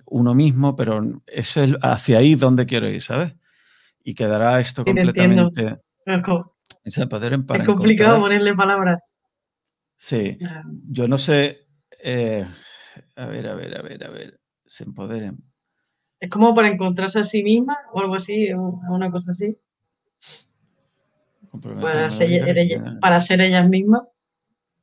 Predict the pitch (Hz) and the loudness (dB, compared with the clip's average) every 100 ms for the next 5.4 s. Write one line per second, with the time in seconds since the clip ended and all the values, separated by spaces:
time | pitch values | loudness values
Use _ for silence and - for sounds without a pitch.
0 | _ _ _ _ _ _ _ _ _ _ | _ _ _ _ _ _ _ _ _ _
1 | _ _ - - - _ _ _ _ _ | _ _ -20 -20 -20 _ _ _ _ _
2 | _ _ _ _ _ _ - 135 123 107 | _ _ _ _ _ _ -6 -2 0 0
3 | 113 117 113 - _ _ _ _ _ _ | 0 0 -2 -8 _ _ _ _ _ _
4 | _ - 117 117 131 135 131 147 139 160 | _ -2 -2 0 2 4 4 2 0 0
5 | 143 117 110 | 0 0 0